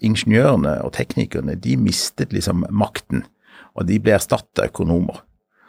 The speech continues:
Og når økonomene liksom, eh, satt, eh, i direktørstolen og ved styrebordet, Vorstand som det så fint heter i, i Daimler-systemet, så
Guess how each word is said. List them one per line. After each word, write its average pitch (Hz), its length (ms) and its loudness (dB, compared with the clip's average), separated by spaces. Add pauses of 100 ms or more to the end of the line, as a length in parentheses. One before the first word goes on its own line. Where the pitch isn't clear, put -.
(180)
Og 113 80 2
når 120 160 6
økonomene 135 720 6
liksom, 92 320 0
eh, 82 480 0
satt, - 600 -4
eh, 90 180 4
i 90 80 0
direktørstolen 87 800 2
og 80 160 0
ved - 60 -6
styrebordet, 78 680 0
Vorstand - 560 0
som - 160 -4
det 62 80 -6
så 65 100 -4
fint - 220 -8
heter - 240 -6
i, - 80 -4 (320)
i - 180 -12
Daimler-systemet, 73 760 -2 (840)
så 214 180 2